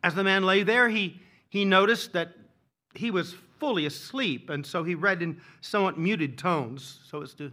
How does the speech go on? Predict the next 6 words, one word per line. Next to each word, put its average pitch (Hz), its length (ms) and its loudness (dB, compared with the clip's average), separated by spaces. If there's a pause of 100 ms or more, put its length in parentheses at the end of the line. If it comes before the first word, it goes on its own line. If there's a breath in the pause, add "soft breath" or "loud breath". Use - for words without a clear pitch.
(140)
not 147 180 -10
disturb 165 420 -4
him. 101 220 -16 (1200)
Quietly, 151 600 2 (800)
quietly, 160 540 0
he 120 240 -12